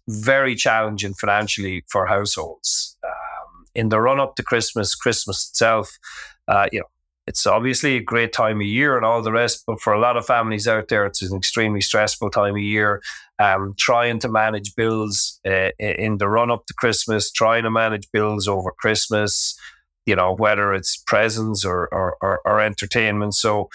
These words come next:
I'm not surprised the credit card balances are starting to, to go up. That's probably a seasonal thing as much as anything else.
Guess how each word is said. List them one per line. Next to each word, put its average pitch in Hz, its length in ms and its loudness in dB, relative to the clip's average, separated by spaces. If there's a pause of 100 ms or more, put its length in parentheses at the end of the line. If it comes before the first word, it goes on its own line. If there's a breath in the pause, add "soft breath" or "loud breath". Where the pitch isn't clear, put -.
(240 loud breath)
I'm 131 220 2
not 151 180 2
surprised 151 540 0
the 139 60 -10
credit 143 300 0
card 139 520 0
balances 139 520 0
are 127 60 -2
starting 120 400 0 (480)
to, 113 160 -4
to - 140 -8
go 127 180 -2
up. 131 320 0
That's - 560 0
probably 190 460 2
a 123 40 -2
seasonal 123 500 0
thing 113 260 -2
as 101 120 -2
much 113 280 0
as 104 100 0
anything 104 380 0
else. 98 340 0